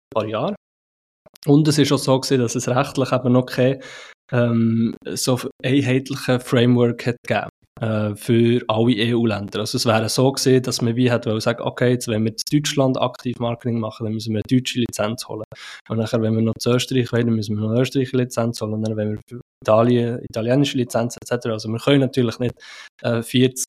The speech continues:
ähm, europäische Lizenzen holen, für die vierzig europäischen Länder nachher aktiv Marketing kann, zu machen. Das ist, jede Lizenz geht, es dauert irgendwie sechs bis neun Monate oder bis zu einem Jahr und kostet irgendwie, äh,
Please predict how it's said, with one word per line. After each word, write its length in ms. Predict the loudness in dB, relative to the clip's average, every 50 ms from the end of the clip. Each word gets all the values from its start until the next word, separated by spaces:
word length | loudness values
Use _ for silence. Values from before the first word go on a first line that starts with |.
| -10 -12 -10 -8
ähm, 420 | -6 -4 -4 -2 -2 0 0 -2 -2 -4
europäische 600 | -4 -4 -2 -2 0 0 0 0 2 0 -2 -2
Lizenzen 560 | -4 -6 -4 -2 0 0 0 0 0 -2 -2
holen, 220 | 0 0 0 0 0
für 140 | -2 -2 -4
die 100 | -4 -2
vierzig 420 | 0 0 0 0 0 -2 -4 -4
europäischen 520 | -2 -2 -2 -2 -4 -4 -4 -4 -4 -4
Länder 200 | -4 -2 -2 -2
nachher 280 | -4 -4 -4 -4 -4 -4
aktiv 340 | -6 -8 -8 -6 -6 -6 -4 -4
Marketing 440 | -4 -4 -6 -4 -4 -2 -2 -2
kann, 260 | -2 -4 -4 -4 -4 -4
zu 120 | -2 0
machen. 260 | 0 2 2 0 -2 -4
Das 220 | -4 -4 -6 -8
ist, 240 | -10 -12 -12 -12 -14 -18 -18 -18 -18 -10
jede 360 | -2 0 2 2 2 2 0
Lizenz 600 | 0 0 0 0 2 2 2 2 -2 -6 -10 -12 -14 -16 -20 -20 -20 -20 -20 -20 -20 -20 _ _ _ -2
geht, 280 | 2 2 2 2 0 -4 _ _ _ _
es 100 | -20 -20 -10 -4 2
dauert 320 | 4 6 6 6 6 6
irgendwie 460 | 4 2 2 2 2 0 0 0 -2
sechs 340 | -2 -2 -2 -2 -2 -4 -8 -8 -6
bis 140 | -4 0
neun 260 | 2 4 6 6 6 4
Monate 320 | 4 4 4 4 2 0
oder 140 | -4 -4 -2
bis 220 | -2 -2 -2 -2
zu 120 | -2 -2 -2
einem 80 | 0
Jahr 380 | 0 0 2 2 4 4 2 2
und 160 | -2 -4 -4
kostet 440 | -4 -2 -2 -2 -2 -4 -6 -10 -12 -10 -6
irgendwie, 500 | -4 -4 -4 -4 -6 -6 -8 -8 -8 -10 -12 -14 -18 -18 -18 -18 -18 -20 -20 -10 -6
äh, 340 | -4 -4 -2 -2 -2 -2